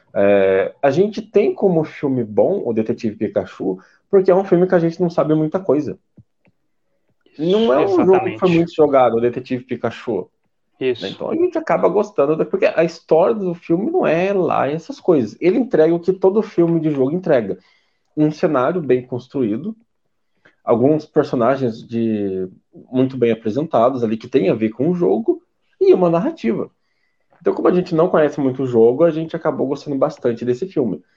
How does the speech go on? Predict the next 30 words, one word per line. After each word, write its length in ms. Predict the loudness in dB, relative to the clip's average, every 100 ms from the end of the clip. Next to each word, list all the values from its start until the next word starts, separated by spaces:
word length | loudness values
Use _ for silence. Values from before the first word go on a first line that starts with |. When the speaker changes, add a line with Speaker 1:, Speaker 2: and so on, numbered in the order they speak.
| _ _ _
Speaker 1:
O, 840 | 2 4 6 6 6 6 4 2 -2
o 40 |
Mortal 420 | 0 2 2 0
Kombat 720 | 2 2 4 0 0 -4 -10 -6
entrega 340 | -2 2 4
a 20 |
mesma 260 | 4 2 2
coisa. 360 | 2 2 0 -6 _ _ _ _ _ _ _ -20 _ _ _ _ -20 _
E 100 | 0
o 100 | 2
Resident 380 | 6 6 4 2
Evil, 240 | 0 0
que 100 | 0
eu 40 | 0
acho 180 | -2 -4
um 80 |
caso 240 | -2 0 0
à 60 |
parte, 580 | 0 0 0 -2 -8 -10 _ _ _
eu 140 | -4 -4
tenho 260 | -2 -4
certeza 560 | -4 -2 -4 -2 -4 -4
absoluta 800 | -6 -6 -6 -4 -2 -2 -4 -6
que 140 | -6
muita 340 | -2 -2 0 0
gente 320 | 0 -2 -6
assistiu 600 | -6 -6 -8 -14 -6 -2
ao 100 | 0
primeiro 380 | 0 2 2 0
filme 440 | -2 -2 0 -4